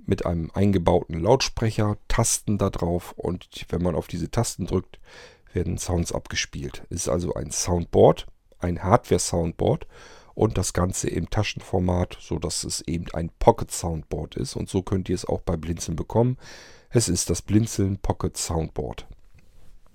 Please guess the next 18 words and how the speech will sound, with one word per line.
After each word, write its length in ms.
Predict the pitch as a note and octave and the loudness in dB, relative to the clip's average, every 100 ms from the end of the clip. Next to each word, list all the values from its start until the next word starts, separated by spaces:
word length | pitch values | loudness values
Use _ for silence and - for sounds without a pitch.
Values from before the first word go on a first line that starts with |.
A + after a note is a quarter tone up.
| - - - - | -20 -18 -14 -4
So, 280 | G2 B2+ B2+ | 10 12 12
wenn 120 | A#2+ | 12
ihr 140 | C#3+ C3+ | 10 8
das 320 | C3 - - - - - - - - | 8 6 -2 -8 -20 -20 -20 -20 -10
gerne 600 | - F#2 F#2 F2+ F2 F2 | 2 4 4 4 2 2
haben 260 | G2 A2 | 4 6
möchtet, 280 | A2 G#2 - | 6 2 4
das 120 | G2 | 2
Problem 520 | - - E2 E2+ G#2 - | 2 -2 0 4 4 4
ist 100 | - | 0
so 80 | |
ein 60 | F#2 | 0
bisschen 540 | G2+ - G2+ F#2+ F#2 - | 0 0 0 2 0 -4
vielleicht 320 | - G2 - | 0 0 2
auch 100 | F#2 | 0
noch 160 | F#2 - | 0 -2
der 160 | E2+ | -4
Preis. 600 | - - F2+ G2 G#2 - | -2 0 6 6 4 -2